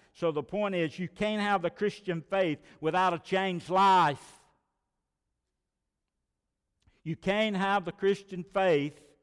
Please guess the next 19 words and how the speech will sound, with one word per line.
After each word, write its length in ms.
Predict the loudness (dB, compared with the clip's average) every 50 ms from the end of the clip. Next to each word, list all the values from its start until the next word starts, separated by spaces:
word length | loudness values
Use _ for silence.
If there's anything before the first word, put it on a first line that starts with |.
| _ _ _ _ _
without 440 | -6 -4 -2 0 2 2 2 0 -2
a 40 | -4 -8
changed 640 | -6 -4 -4 -2 -2 -2 -4 -4 -8 -10 -12 -18 _ _ _ _
life. 420 | -2 0 0 2 0 0 -2 -6 -10 -16 _ _ _ _ _ _ _ _ _ _ _ _ _ _ _ _ _ _ _ _ _ _ _ _ _ _ _ _ _ _ _ _ _ _ _ _ _ _ _ _ _ -2
No 160 | 0 2 2
more 340 | 2 4 4 6 6 6 4
can, 400 | 2 -2 -6 -8 -8 -8 -10 -12 -16 _ _ _ _ _ _ _ _ _ _ _ _ _ -8
I 60 | -6
mean, 260 | -4 -4 -4 -4 -4
you 200 | -4 -2 -2 -2
can't 340 | -2 -2 -2 -2 -2 -2 -2
have 500 | -4 -4 -2 0 0 2 0 0 -2 -4 -10 _ _ _ _ _ _
the 80 | -10 -8
Christian 440 | -4 -4 -4 -4 -4 -4 -4 -6 -4
faith 540 | -2 -2 0 0 0 0 -2 -2 -6 -10 -14 _ _ _ -8
without 300 | -6 -2 0 0 0 0
a 40 | -2
changed 520 | -4 -6 -8 -6 -6 -6 -6 -8 -8 -6
life, 340 | -4 -2 -2 -2 -2 -4 -6